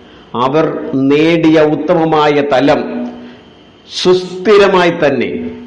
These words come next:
ഉജ്ജ്വലകരമായ രീതിയിൽ തന്നെ പ്രകടമാകും എന്ന് നമ്മൾക്കായി കാട്ടിത്തന്ന ലോകത്തിലെ പ്രഥമനായ, ലോകത്തിലെ ആദ്യത്തെ വേടൻ ആരാണ് എന്ന് ഇതിനോടകം നിങ്ങൾക്ക് മനസ്സിലാക്കി കാണും.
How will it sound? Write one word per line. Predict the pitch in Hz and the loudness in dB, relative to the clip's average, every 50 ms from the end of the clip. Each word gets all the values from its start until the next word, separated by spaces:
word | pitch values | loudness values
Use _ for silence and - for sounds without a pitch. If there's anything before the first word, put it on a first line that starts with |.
| - - - - - 117 | -20 -20 -20 -12 -8 -6
ഉജ്ജ്വലകരമായ | 123 120 110 98 - 127 185 214 220 214 214 202 185 185 180 170 165 165 | -4 -4 -4 -4 0 2 2 4 4 4 4 4 4 4 2 2 2 4
രീതിയിൽ | 160 160 165 165 160 170 160 147 139 156 | 4 4 4 2 2 0 0 0 0 0
തന്നെ | 143 135 139 131 120 110 - - - - - 135 | 0 2 2 0 0 -2 -4 -6 -8 -8 -6 -4
പ്രകടമാകും | 139 143 139 156 156 151 143 139 139 143 139 139 139 127 131 | -2 -2 0 0 0 0 2 2 0 0 0 0 0 0 0
എന്ന് | 131 135 135 | -2 -2 -2
നമ്മൾക്കായി | 131 127 131 139 151 151 147 - 135 135 135 | -2 -2 -2 -2 -2 -2 -2 0 0 0 0
കാട്ടിത്തന്ന | 135 - 123 127 123 - 147 - 143 127 113 113 110 95 - - - - - - - - - - - - - - - | 0 0 -2 -2 -2 -4 -6 -4 -4 -4 -4 -4 -6 -8 -8 -10 -14 -16 -18 -20 -20 -20 -20 -20 -20 -20 -16 -8 -4
ലോകത്തിലെ | 117 127 139 147 156 156 165 - - 165 151 147 147 143 139 123 - - - - 143 - | 0 2 2 2 2 2 0 0 0 -2 0 2 4 4 4 2 0 -2 -6 -8 -6 -4
പ്രഥമനായ, | 147 151 151 127 147 160 156 160 160 156 151 131 107 98 92 87 - - - - - - - - - - - - - - _ - - - - - | -2 -2 -2 0 0 0 0 2 2 0 0 -2 -2 -6 -8 -10 -12 -12 -16 -18 -20 -20 -20 -20 -20 -20 -20 -20 -20 -20 _ -20 -20 -20 -12 -8
ലോകത്തിലെ | 123 120 135 143 156 165 160 170 170 175 160 147 147 147 147 | -4 0 2 2 2 2 2 2 0 2 2 2 4 4 4
ആദ്യത്തെ | 143 139 147 151 147 139 120 143 160 160 160 160 - 160 151 147 143 | 4 4 4 4 2 0 0 2 2 2 2 0 0 0 2 2 2
വേടൻ | 143 135 139 143 143 151 147 151 - - - - - - - - - - - - - - - - - - - - _ _ _ _ _ _ - - _ _ _ - | 2 2 2 2 2 2 2 2 0 0 -4 -8 -10 -10 -12 -14 -18 -20 -20 -20 -20 -20 -20 -20 -20 -20 -20 -20 _ _ _ _ _ _ -20 -20 _ _ _ -8
ആരാണ് | 104 104 113 123 123 135 135 139 139 139 139 143 147 - - - - - - - - - - | -6 -4 -2 -2 0 0 0 0 0 0 0 -2 -2 -4 -6 -10 -12 -14 -16 -18 -18 -10 -6
എന്ന് | 135 135 131 135 | -6 -2 0 2
ഇതിനോടകം | 127 127 139 143 143 139 131 120 139 139 139 | 2 2 2 2 2 2 0 0 0 2 2
നിങ്ങൾക്ക് | 139 135 139 135 - 151 | 2 2 0 -2 -4 -4
മനസ്സിലാക്കി | 135 139 131 123 120 147 139 131 135 226 226 - 170 | -4 -4 -4 -4 -4 -2 -2 -2 -2 -2 -4 -4 -4
കാണും. | 123 120 110 95 - 82 160 - - | -4 -4 -4 -4 -8 -10 -12 -14 -16